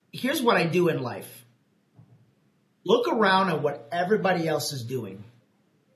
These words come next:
And I just ask myself this question, and this is my internal process. I ask myself,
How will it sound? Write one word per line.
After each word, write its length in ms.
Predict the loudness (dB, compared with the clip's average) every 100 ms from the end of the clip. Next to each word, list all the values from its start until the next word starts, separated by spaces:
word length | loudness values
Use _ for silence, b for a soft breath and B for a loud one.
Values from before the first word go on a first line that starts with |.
| _ _ _ _ _
And 100 | 0
I 80 | 2
just 160 | 0 2
ask 340 | 4 4 4
myself 400 | 0 -2 -4 -6
this 140 | -6 -8
question, 380 | -4 -4 -4 -6
and 120 | 0
this 200 | 0 2
is 220 | -2 -2
my 420 | -2 2 4 6
internal 800 | 4 2 0 0 0 0 0 -2
process. 720 | -4 -4 -2 -2 -4 -8 -12 -10
I 180 | -6 -2
ask 300 | 0 0 -4
myself, 520 | -6 -8 -8 -10 -12